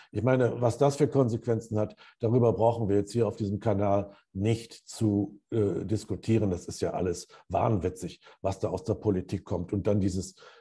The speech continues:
Lippenbekenntnis, ja, wenn wir Gasknappheit haben,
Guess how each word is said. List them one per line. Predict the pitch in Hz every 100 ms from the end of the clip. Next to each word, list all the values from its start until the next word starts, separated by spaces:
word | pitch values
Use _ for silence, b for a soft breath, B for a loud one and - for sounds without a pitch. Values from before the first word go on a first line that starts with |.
| -
Lippenbekenntnis, | 98 123 135 110 - 110 107 110 90
ja, | 98 107 107
wenn | 104
wir | 101 92
Gasknappheit | 110 127 127 - 110 - 104 101
haben, | 104 101 98 95